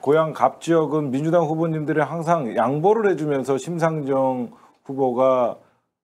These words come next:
어, 일 대 일 구도로 붙어도 겨우 당선된 지역인데, 저는 이번에, 어, 정의당과 어떤 단일 대우로 가지 않아도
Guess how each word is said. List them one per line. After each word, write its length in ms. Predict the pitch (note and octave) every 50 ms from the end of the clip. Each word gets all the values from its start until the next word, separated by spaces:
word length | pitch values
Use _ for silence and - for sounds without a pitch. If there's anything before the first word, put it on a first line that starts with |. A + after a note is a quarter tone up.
| _ _ _ -
어, 100 | - G#2
일 180 | A#2 D3+ D#3+
대 80 | D#3 F#3+
일 120 | F#3 E3+
구도로 300 | D#3+ - B2+ D3+ D3+ D3
붙어도 360 | C#3 - A#2 C3+ C3+ B2 C#3 B2+
겨우 260 | - A#2 A#2+ C#3+ E3
당선된 520 | D#3+ C3 C3 B2 C#3+ C#3+ C3+ C3+ C3 B2+
지역인데, 580 | A#2 B2 A2+ G#2 G#2+ G#2+ C3+ D#3+ D3 A2+ G2+ G#2
저는 220 | - E3+ G3+ G3
이번에, 580 | F#3 E3 F3 F#3 F3+ F#3 F3+ F3 D#3+ C3 - - - _ _ _ _ _ _ _ _ _ _
어, 720 | - A#2+ C3+ C#3 C3+ C3+ C3 B2+ B2+ A#2+ A#2 A2 G#2+ G#2 G#2
정의당과 880 | - - C3+ D#3 F3 F#3 F#3+ G3 F#3 F3 E3+ F3+ F3+ F3 F3 E3+ E3 C#3+
어떤 520 | C3+ C3 - E3 D#3+ D3+ C#3 A#2 - - _ _ _ _ _
단일 280 | - A2+ B2+ D#3+ F3+ G3
대우로 220 | G#3 F3+ E3+ F3+
가지 220 | E3 D3 B2 C#3
않아도 540 | D#3 C3+ A#2 A2+ A2+ G#2+ D3+ D#3+ B2 E2+ -